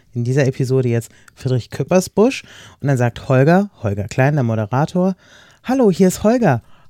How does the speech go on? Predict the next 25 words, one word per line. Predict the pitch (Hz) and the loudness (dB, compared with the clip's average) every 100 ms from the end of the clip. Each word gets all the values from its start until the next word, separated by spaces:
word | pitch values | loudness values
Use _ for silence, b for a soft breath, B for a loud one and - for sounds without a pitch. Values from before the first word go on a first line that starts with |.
| - | -4
„Hallo | 117 113 | -2 0
Holger.“ | 131 185 175 113 B B B B | 2 2 2 0 B B B B
Und | 170 165 | -2 0
dann | 156 | 0
sagt | 151 - | -2 -4
er, | 107 | -6
„Ich | 139 | -4
rufe | 208 208 151 | -4 -2 0
an | 156 135 | 2 2
wegen | 143 143 139 b b b b | 0 0 -2 b b b b
Late | 165 190 - | 4 4 2
Night.“ | 117 98 - - _ B B B B B | -4 -4 -8 -18 _ B B B B B
Und | 151 143 | -4 0
dann | 160 185 | 0 2
ist | 180 - | 0 -2
dieses, | 170 139 156 - - _ _ | -4 -4 -4 -8 -16 _ _
dieser | 147 151 | -4 -2
Telefonsound | 156 160 - 196 269 - 233 220 | 0 0 0 0 0 0 -2 0
auch | 180 180 | -2 0
weg | 190 143 | -2 -2
und | 147 | -2
dann | 143 | 0
hört | 151 151 - | 0 0 -2
man | 143 139 | -2 0
halt | 135 131 | 0 -2